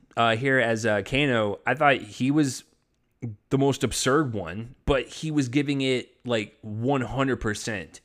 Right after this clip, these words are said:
um, cheese into his role, and that's what made it really fun to watch. Um, and there was even a couple times where he was terrifying. Um, so he definitely, I, I think, had the more entertaining role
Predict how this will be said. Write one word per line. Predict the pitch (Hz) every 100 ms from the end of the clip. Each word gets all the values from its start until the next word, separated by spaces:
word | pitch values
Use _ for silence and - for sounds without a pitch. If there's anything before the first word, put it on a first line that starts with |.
| _ _ _ _
um, | 110 107 101 95 90 82 78 _ _
cheese | - - 143 123 117
into | 107 113
his | 110 104
role, | 104 110 101
and | 98 113
that's | 123 -
what | 123
made | 113 113
it | 95
really | 104 104
fun | 98 95 98
to | 90
watch. | 95 92 71 - - _ - - -
Um, | - 104 101
and | 107
there | 131
was | 139
even | 139 139
a | 117
couple | 156 160
times | 143 135
where | 131
he | 139
was | 170
terrifying. | 160 180 208 92 78 71 - -
Um, | 110 107 107 101 98 -
so | - 117
he | 113 135
definitely, | 139 147 147 135
I, | 104 123 120
I | 120
think, | 135 131
had | 123
the | 117
more | 117 117
entertaining | 117 107 - 123 131 139
role | 143 156 190